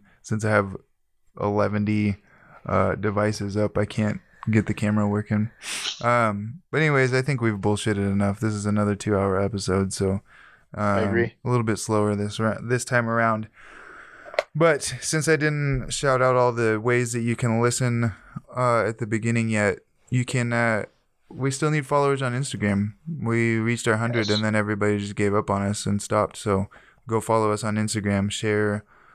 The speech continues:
Speaker 1: like, review on iTunes. Um, you can watch or you can listen on YouTube.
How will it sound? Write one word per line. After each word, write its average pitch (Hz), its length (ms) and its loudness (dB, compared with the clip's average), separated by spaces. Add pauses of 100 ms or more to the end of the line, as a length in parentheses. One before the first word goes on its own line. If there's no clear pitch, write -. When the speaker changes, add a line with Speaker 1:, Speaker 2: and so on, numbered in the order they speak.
(140)
Speaker 1:
like, 104 540 -2
review 107 600 0
on 95 180 0
iTunes. 101 800 -2 (720)
Um, 98 600 -2 (100)
you 113 140 -2
can 120 180 -2
watch - 540 2 (120)
or 117 80 2
you 113 160 2
can 117 140 -2
listen 113 320 0
on 104 400 0
YouTube. 113 520 -2